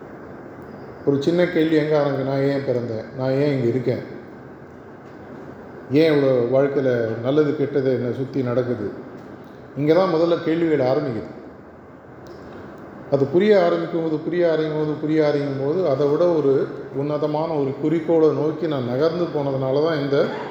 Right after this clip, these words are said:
மானிட பிறவி, இங்க நடக்கக்கூடிய நல்லது கெட்டது எல்லாமே. அதை போக்கணும்னா, இந்த நல்லது கெட்டதை உருவாக்கக்கூடிய கர்ம வினை பலனை நான் வந்து முதல்ல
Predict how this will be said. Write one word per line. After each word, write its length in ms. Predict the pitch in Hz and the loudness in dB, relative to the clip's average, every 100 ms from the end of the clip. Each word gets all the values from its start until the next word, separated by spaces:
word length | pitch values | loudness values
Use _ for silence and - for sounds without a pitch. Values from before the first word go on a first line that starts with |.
| - - - - - - - - 139 | -12 -16 -16 -18 -18 -18 -20 -8 0
மானிட 320 | 151 151 143 | 2 4 4
பிறவி, 420 | 139 131 131 123 | 4 2 2 2
இங்க 240 | 120 135 | 0 0
நடக்கக்கூடிய 520 | 131 135 143 139 135 127 | 0 0 -2 -2 -2 0
நல்லது 460 | 131 135 135 127 | 0 0 2 0
கெட்டது 420 | 131 135 127 127 | 0 0 2 2
எல்லாமே. 360 | 117 120 120 117 110 - - - - - - - - - - - - - - - | 2 0 0 -2 -6 -10 -16 -16 -18 -18 -18 -18 -18 -18 -18 -18 -18 -18 -16 0
அதை 240 | 123 139 | 4 4
போக்கணும்னா, 800 | 160 160 190 196 190 175 156 196 277 - - - - - - - - - - - - - - - - - - - | 4 4 2 4 2 2 0 -2 -4 -10 -16 -18 -20 -20 -20 -20 -20 -20 -20 -20 -20 -18 -18 -18 -18 -18 -18 -6
இந்த 140 | 147 139 | 0 4
நல்லது 380 | 143 185 196 185 180 | 4 4 4 2 2
கெட்டதை 360 | 156 180 175 | -2 0 2
உருவாக்கக்கூடிய 1300 | 180 151 160 185 185 180 180 151 - 156 160 156 175 165 | 2 2 0 4 4 4 0 -4 -4 -4 0 0 -2 -2
கர்ம 300 | 147 160 196 | 0 0 0
வினை 340 | 196 170 156 143 - | 0 2 2 0 0
பலனை 420 | 139 165 165 190 | 4 4 4 0
நான் 340 | 160 147 139 | 0 -2 0
வந்து 100 | 143 | -2
முதல்ல 420 | 156 135 139 180 | -2 -2 0 -2